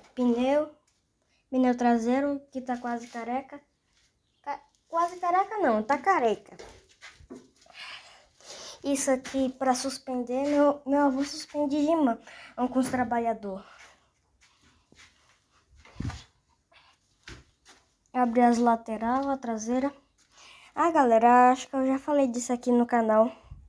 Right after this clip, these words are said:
Meu avô tava buscando mandioca, acho que eu não tinha nem nascido. Aí, aí tinha um monte de garrafa de cerveja, aquelas de vidro, sabe? Aí, aí a,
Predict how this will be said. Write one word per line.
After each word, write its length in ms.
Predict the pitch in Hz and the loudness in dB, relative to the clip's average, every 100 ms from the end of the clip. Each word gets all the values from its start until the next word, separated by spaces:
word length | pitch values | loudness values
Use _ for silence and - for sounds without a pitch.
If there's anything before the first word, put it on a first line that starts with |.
| _ - - | _ -20 -8
Meu 140 | 247 254 | 2 4
avô 220 | 247 262 | 4 2
tava 280 | 269 262 262 | 2 2 0
buscando 400 | 247 247 254 240 | 0 -6 -4 -2
mandioca, 540 | 240 233 226 247 254 | 0 -2 -2 -2 -2
acho 160 | 254 - | -8 -4
que 100 | 277 | 0
eu 60 | |
não 160 | 277 277 | 2 2
tinha 260 | 277 277 277 - - - | -2 -14 -14 -20 -20 -4
nem 260 | 285 294 339 | 0 2 0
nascido. 580 | 349 - 240 220 208 - _ _ _ _ - - - - - | -2 -6 -10 -8 -10 -12 _ _ _ _ -20 -20 -20 -14 -4
Aí, 680 | 254 269 269 262 254 - | 0 2 2 2 0 -4
aí 300 | 240 262 262 | -4 -2 -2
tinha 220 | 254 269 254 | -4 0 2
um 20 | |
monte 300 | 254 277 277 | 2 0 -4
de 100 | 269 | 0
garrafa 640 | 277 254 220 220 - 240 | 2 2 2 -2 -2 -6
de 80 | 214 | -4
cerveja, 680 | - 233 214 208 220 196 170 - - 208 | -6 -6 -6 -6 -6 -6 -14 -14 -12 -12
aquelas 400 | 214 220 220 220 | -10 -8 -6 -6
de 80 | |
vidro, 300 | 202 226 220 | -6 -6 -6
sabe? 360 | - 262 269 202 - _ _ _ _ _ - - | -4 0 0 -2 -16 _ _ _ _ _ -20 -8
Aí, 440 | 214 220 247 269 285 - _ _ - - - - _ - | -2 2 6 6 4 -4 _ _ -20 -20 -20 -20 _ -8
aí 340 | 233 254 269 | -2 2 4
a, 180 | 277 269 | 4 2